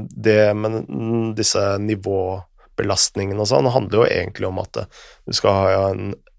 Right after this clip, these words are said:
eh, eller jeg vil, eh, forklare på en annen måte, eh, med, med et spørsmål. Hva er det viktigste for en trener for å, eh, gjennom en hel sesong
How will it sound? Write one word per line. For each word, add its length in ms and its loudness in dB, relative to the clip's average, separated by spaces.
eh, 260 -2
eller 80 6
jeg 100 6
vil, 360 8
eh, 540 4
forklare 400 4
på 120 -2
en 80 4
annen 160 6
måte, 300 4
eh, 800 4
med, 320 6
med 80 2
et 100 0
spørsmål. 460 2
Hva 300 6
er 40 4
det 140 -2
viktigste 640 -2
for 240 4
en 120 2
trener 680 2
for 360 0
å, 320 6
eh, 540 6
gjennom 380 2
en 100 2
hel 180 2
sesong 500 4